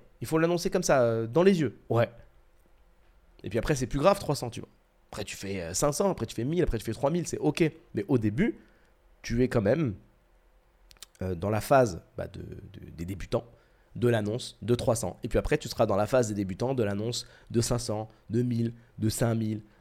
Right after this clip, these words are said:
de, euh, de vingt-quatre mille. Moi, le plus cher que j'ai vendu en produit individuel, ce qui n'était pas de la prestation photo, c'est vingt-quatre mille euros. C'est OK, tu vois. Ça paraît complètement ouf. Tu te dis, mais à qui tu vends ça ? À qui tu,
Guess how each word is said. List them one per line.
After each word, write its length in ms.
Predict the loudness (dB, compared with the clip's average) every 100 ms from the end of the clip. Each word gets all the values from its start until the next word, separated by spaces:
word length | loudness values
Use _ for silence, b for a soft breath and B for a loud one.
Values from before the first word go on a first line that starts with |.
| -16
de, 180 | -6 -2
euh, 880 | 2 2 0 -2 -6 -8 -10 -8 2
de 120 | 6
vingt-quatre 440 | 6 6 2 0
mille. 160 | -2 2
Moi, 100 | 2
le 80 | 4
plus 140 | 2
cher 220 | 0 0
que 80 | 2
j'ai 100 | 2
vendu 220 | 2 2
en 60 | 0
produit 260 | 0 -2
individuel, 520 | -2 -4 -4 0 0 -2
ce 80 | -8
qui 80 | -8
n'était 180 | -6
pas 160 | -2 0
de 120 | 0
la 140 | -4 -4
prestation 380 | -6 -6 -6
photo, 220 | -6 -4 -4
c'est 120 | -2
vingt-quatre 340 | -4 -4 -4
mille 100 | -4
euros. 180 | -4 -6 b b b b -12 -8 -8 -8 -8
C'est 160 | -6 -4
OK, 240 | -2 -4
tu 100 | -6
vois. 100 | -10 -12 -14 -10 -8
Ça 140 | -6 -2
paraît 220 | -2 -2
complètement 380 | -2 0 6 6
ouf. 360 | 6 2 -6
Tu 120 | -6 -6
te 60 |
dis, 60 | -4
mais 80 | -4
à 100 | -6
qui 200 | -8 -10
tu 160 | -6
vends 120 | -6
ça ? 360 | -4 -2 -2 -4
À 80 | -4
qui 180 | -4 -6
tu, 160 | -6